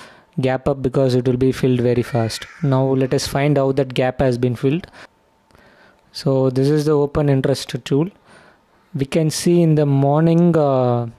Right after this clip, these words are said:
the price has been going in the range after the gap up. Even though the market is going in the range, you can see lots of, uh, call writing has been happening in the Bank Nifty heavyweight stocks.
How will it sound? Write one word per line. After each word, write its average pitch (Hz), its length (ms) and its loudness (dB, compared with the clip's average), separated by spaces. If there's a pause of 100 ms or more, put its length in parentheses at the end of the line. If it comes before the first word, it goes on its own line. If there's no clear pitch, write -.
(140)
the 139 300 0 (520)
price 147 260 2
has 151 180 2
been 143 200 2
going 139 320 4
in 135 100 4
the 127 80 0
range 139 240 4
after 131 280 0
the 123 200 -2
gap 123 340 -2
up. 127 240 0 (920)
Even 175 340 2
though 190 260 4
the 170 160 0
market 147 480 -2
is 165 140 4
going 147 320 2
in 165 120 2
the 151 120 2
range, 143 320 2
you 147 320 2
can 135 200 -2
see 156 200 -2
lots 143 400 0
of, 160 280 -2
uh, 131 300 2
call 139 320 -2
writing 143 380 0
has 135 180 2
been 135 160 0
happening 123 460 0
in 120 160 2
the 135 400 2
Bank 123 240 -4
Nifty 127 260 -2
heavyweight 113 380 0
stocks. - 400 -4